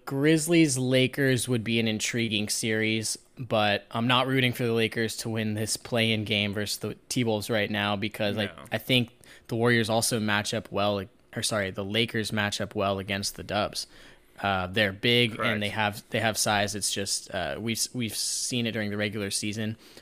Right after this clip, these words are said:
Speaker 1: They took three out of four games from us and were, were tough to handle.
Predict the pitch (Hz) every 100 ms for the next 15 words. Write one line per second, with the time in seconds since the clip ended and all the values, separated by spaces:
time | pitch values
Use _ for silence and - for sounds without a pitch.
0 | _ 123 113 120 - - 117 113 110 -
1 | 117 98 101 104 - 117 113 107 - -
2 | - 98 95 95 95 - - 104 95 -
3 | 104 98 107 - 113 - 104 98 95